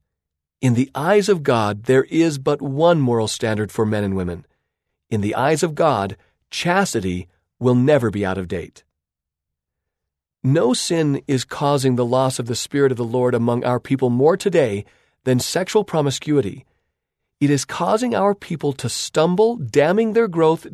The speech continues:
darkening their spiritual powers, and making them subject to other sins. There is a grave danger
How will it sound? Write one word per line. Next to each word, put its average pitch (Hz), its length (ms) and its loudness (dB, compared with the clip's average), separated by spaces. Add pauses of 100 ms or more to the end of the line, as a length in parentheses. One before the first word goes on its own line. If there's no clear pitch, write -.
(140)
darkening 127 600 -2
their 120 160 -2
spiritual 135 400 -2
powers, 113 500 -2 (640)
and 123 200 4
making 247 320 2
them 269 120 2
subject 120 460 -4
to 156 140 -4
other 170 240 2
sins. - 520 -8 (960)
There 165 240 4
is 190 100 -2
a 151 60 0
grave 139 380 4
danger 117 480 0